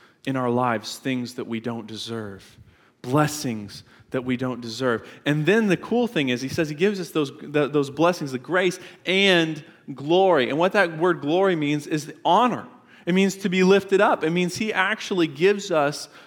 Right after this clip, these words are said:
honor. Now think about this. The God of the universe who created the world in which we live loves you so much, right, that he is actually willing to give you honor. Wow, it's just mind-blowing.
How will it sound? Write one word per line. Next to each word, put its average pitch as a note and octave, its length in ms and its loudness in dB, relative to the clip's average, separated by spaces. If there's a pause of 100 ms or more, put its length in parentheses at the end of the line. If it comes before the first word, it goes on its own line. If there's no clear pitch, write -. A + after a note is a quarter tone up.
(160)
honor. F#3+ 300 4
Now E3 80 2
think B3+ 240 0
about G3 240 4
this. D#3 200 2
The E3 140 0
God A3 460 4
of G3 140 0
the G#3 60 -4
universe G#3 600 0
who F#3 80 -4
created G3 460 0
the G#3 60 2
world G3+ 240 2
in F#3 100 -2
which F#3 200 -6
we F#3+ 120 -4
live F3+ 280 4
loves F#3 240 2
you G3 120 -6
so A3 280 -4
much, A3 520 -2 (480)
right, E3+ 260 -4 (600)
that F3 160 4
he G#3 200 0
is A3+ 120 2
actually G3 540 -2
willing E3 500 0 (200)
to - 120 -6
give C#3+ 260 0
you D#3+ 440 -4
honor. A2 440 -10 (380)
Wow, F#3 340 0
it's C#3+ 160 -6
just F3 160 -8
mind-blowing. F3 540 0